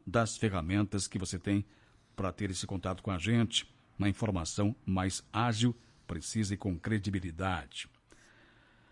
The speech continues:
Maurício Flores, coordenador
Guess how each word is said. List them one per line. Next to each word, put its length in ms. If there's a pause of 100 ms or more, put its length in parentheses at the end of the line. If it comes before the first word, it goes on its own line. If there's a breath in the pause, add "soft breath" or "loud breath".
Maurício 840 (160)
Flores, 1000
coordenador 840